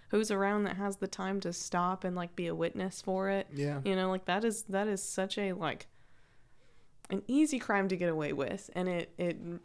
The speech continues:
Speaker 1: just really makes me scared to see people who, like, maybe just are not thinking like that. But also, like, a lot of, like I said, like, travelers and tourists and stuff, people have, like, rolly suitcases, you know?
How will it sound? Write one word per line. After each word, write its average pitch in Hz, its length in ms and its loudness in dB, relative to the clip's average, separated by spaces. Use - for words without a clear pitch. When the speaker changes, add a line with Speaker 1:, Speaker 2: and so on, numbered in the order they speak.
Speaker 1:
just 196 240 -2
really 247 340 4
makes 196 300 0
me 190 100 2
scared 170 560 -2
to 190 100 0
see 175 260 -2
people 170 560 -2
who, 170 240 0
like, 165 340 -6
maybe 185 280 2
just 180 220 0
are 180 100 2
not 175 280 0
thinking 190 280 -4
like 196 200 -2
that. 208 260 0
But 185 100 2
also, 190 320 0
like, 170 200 0
a 170 60 0
lot 160 220 -2
of, 170 80 -4
like 170 220 -6
I 170 60 -4
said, 170 300 -6
like, 160 140 -8
travelers 180 520 0
and 175 120 -2
tourists 220 380 -2
and 185 140 -2
stuff, 175 200 -4
people 214 260 -2
have, 190 160 2
like, 196 140 2
rolly 208 360 4
suitcases, 170 760 -4
you 170 80 -4
know? 170 260 -2